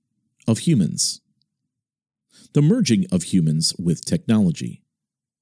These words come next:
And not just the use of technology, but the actual synthesis of humans and technology.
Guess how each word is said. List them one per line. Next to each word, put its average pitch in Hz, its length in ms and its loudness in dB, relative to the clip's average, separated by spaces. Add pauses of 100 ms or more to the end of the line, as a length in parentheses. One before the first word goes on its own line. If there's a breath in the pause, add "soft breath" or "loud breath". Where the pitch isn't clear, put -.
(380 loud breath)
And 127 120 2
not 123 160 2
just - 280 0
the 95 120 4
use 95 340 2
of 90 140 0
technology, 69 760 -6 (1040 soft breath)
but 160 220 4
the 135 200 4
actual 98 600 2 (260)
synthesis - 960 2 (640)
of 82 140 -2
humans 85 720 2 (600)
and 73 180 0
technology. - 680 0